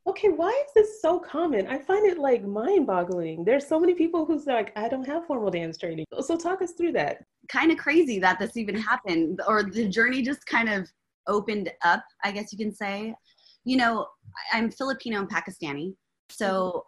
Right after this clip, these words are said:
Speaker 1: Mm-hmm.
Speaker 2: dance is kind of ingrained in both cultures. And so I think my love for dance kinda came from just going to family parties. They're always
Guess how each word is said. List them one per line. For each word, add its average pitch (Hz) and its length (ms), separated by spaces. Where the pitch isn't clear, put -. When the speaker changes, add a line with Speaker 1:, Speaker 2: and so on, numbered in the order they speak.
Speaker 1:
Mm-hmm. 190 180
Speaker 2:
dance 196 200
is 170 100
kind 185 240
of 160 80
ingrained 156 480
in 151 120
both 143 340
cultures. 214 720
And 190 200
so 190 600
I 208 100
think 226 300
my 185 180
love 180 300
for 185 100
dance 165 320
kinda 175 220
came 165 420
from 151 200
just 160 220
going 165 180
to 151 100
family 151 260
parties. 151 560
They're - 220
always 160 360